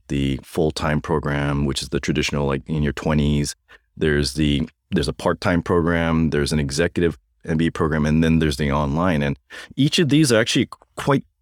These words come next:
different in, uh, what they may provide you and what you can get out of it. So I didn't know this. Like, I thought, "Okay, M B A, yeah, part-time, full-time, probably all the same." But,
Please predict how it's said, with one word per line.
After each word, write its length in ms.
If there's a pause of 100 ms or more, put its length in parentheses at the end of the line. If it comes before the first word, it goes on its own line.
different 640
in, 520
uh, 260
what 240 (100)
they 160
may 380
provide 500
you 220
and 200
what 180 (240)
you 100
can 160
get 220
out 180
of 180
it. 220
So 340
I 120
didn't 260
know 180
this. 520
Like, 180
I 120
thought, 220
"Okay, 280
M 120
B 180
A, 260
yeah, 460 (260)
part-time, 720
full-time, 760
probably 220
all 180
the 80
same." 420
But, 180